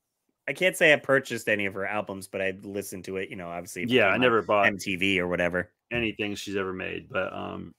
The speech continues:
Speaker 2: but it was cool to go see her. You know, it's, she's kind of iconic. It's kinda neat to say I saw Britney Spears sing.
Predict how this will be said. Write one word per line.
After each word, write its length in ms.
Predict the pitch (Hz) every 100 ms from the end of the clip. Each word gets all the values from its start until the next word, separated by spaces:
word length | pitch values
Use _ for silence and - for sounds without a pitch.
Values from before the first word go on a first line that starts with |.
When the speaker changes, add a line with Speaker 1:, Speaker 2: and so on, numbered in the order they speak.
| _
Speaker 2:
but 120 | 123
it 80 | 214
was 200 | 247 262
cool 180 | - 226
to 60 | 185
go 120 | 175
see 240 | - 151
her. 120 | 143
You 100 | 135
know, 140 | 156 143
it's, 140 | 143
she's 320 | - - 165 131
kind 200 | - 139
of 80 |
iconic. 460 | 127 127 120 107 110
It's 120 | -
kinda 180 | - 120
neat 160 | 107 104
to 40 | -
say 160 | 113
I 40 | 101
saw 200 | - 98
Britney 240 | 101 101
Spears 320 | - 104 95
sing. 220 | 90 90